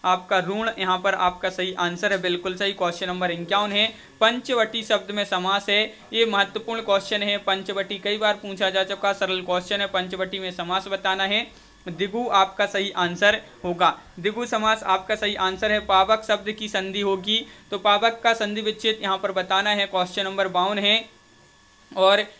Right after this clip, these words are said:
आपका सही आंसर है बावन का विकल्प नंबर यहाँ पर सी राइट आंसर है। पौधन अक बराबर पावक आपका सही आंसर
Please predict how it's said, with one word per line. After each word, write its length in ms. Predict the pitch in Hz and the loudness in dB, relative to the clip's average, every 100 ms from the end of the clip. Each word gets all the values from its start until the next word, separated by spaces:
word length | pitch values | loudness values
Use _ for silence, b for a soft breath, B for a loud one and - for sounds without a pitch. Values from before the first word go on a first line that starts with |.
| B | B
आपका 320 | 185 180 214 | -2 0 -2
सही 260 | 208 196 202 | 0 -2 -4
आंसर 400 | 190 180 180 202 | -2 -2 0 -2
है 60 | 202 | -2
बावन 320 | 180 180 185 | 0 0 0
का 140 | 190 202 | -2 -2
विकल्प 380 | 180 190 190 185 | 0 -2 -2 -4
नंबर 320 | 180 185 190 185 | -4 -2 -2 -2
यहाँ 140 | 175 | -4
पर 180 | 175 175 | -2 -6
सी 200 | 175 202 | -4 0
राइट 280 | 180 175 175 | 0 0 -2
आंसर 260 | 175 175 | -2 -2
है। 60 | 190 | -6
पौधन 440 | 170 208 202 196 202 | -2 0 2 0 -2
अक 200 | 196 190 | -4 -4
बराबर 420 | 180 180 175 180 | -2 0 2 0
पावक 440 | 180 180 175 202 202 | 0 0 2 -2 -2
आपका 280 | 175 170 185 | -6 -2 -4
सही 240 | 180 175 175 | -2 -4 -6
आंसर 380 | 165 160 208 | -6 2 2